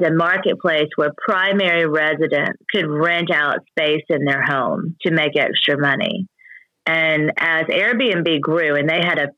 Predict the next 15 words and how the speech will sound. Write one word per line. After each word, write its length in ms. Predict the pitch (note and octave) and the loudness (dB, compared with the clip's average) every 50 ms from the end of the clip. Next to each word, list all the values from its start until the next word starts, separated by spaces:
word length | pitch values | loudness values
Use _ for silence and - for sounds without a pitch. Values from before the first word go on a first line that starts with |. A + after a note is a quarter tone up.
| - A3 - | -6 -2 0
P 180 | A#3 A3 G3+ | 0 2 2
R 300 | F3+ E3+ E3 D#3+ D#3+ D#3 | 2 0 0 0 0 0
and 180 | D3+ C#3+ D3 D3+ | 0 0 0 0
marketing 560 | D#3 D#3+ E3 F3 E3+ F3+ D#3+ D#3 D3 D3 C#3+ | 0 0 0 0 0 0 0 0 2 0 0
machine, 800 | C3+ C3+ C3 - - - - - D#3 E3 E3+ D#3+ D3+ C#3+ C#3 B2 | -2 -2 -2 -2 -4 -2 -2 -2 0 0 0 0 0 0 0 0
I, 220 | - D#3 D3+ D3+ | 0 0 0 0
it's 240 | B2+ A2 D#3+ D#3 _ - | 0 0 0 -2 _ -2
really 280 | F#3 G3+ A#3 A#3 G#3+ F#3 | -2 0 0 0 0 0
one 180 | E3+ E3+ E3 | 2 0 0
of 80 | D#3+ C#3+ | 0 0
the 80 | D3 | -2
best 300 | C3+ D#3 D#3 D#3+ D#3 - | -2 -2 -2 -2 -2 -2
examples 480 | E3 D3 C#3 D#3+ D3+ D#3 D#3 D#3+ D3 C#3 | -4 -2 0 0 0 0 0 0 -2 0
of 140 | D3+ C#3 D3 | -2 -2 0
marketing 680 | D3+ D3 D3 D#3 - - D3 C#3+ C#3 C#3 C3+ C3+ C#3 | 0 0 0 0 0 0 0 0 0 0 0 -2 -6